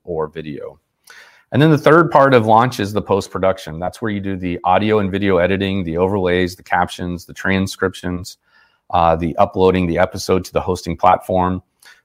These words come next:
uh, scheduling episode distribution, uploading episode graphics, and video thumbnails.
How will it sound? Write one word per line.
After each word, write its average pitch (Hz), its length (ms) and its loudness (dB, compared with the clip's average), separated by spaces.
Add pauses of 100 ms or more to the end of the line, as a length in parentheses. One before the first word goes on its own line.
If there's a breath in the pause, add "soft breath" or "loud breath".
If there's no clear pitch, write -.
uh, 82 160 2
scheduling 101 680 0
episode 90 400 -2
distribution, 90 760 -4
uploading 87 480 0
episode 80 380 -6
graphics, 95 480 0
and 85 100 -4
video 85 320 0
thumbnails. 76 760 -6